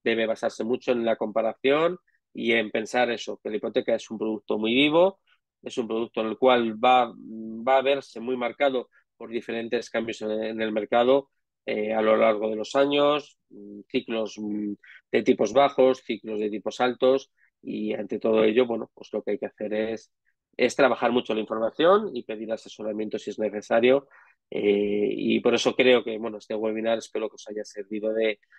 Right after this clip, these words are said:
de ayuda y, y abro ya el turno para,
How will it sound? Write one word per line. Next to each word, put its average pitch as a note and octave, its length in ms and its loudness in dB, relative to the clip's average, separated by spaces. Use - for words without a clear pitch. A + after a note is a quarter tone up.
de B2 120 4
ayuda C#3 540 6
y, A2 360 -8
y A#2+ 120 -4
abro A#2 200 0
ya A#2 160 0
el G#2+ 140 -2
turno C3 320 -2
para, G#2+ 640 -6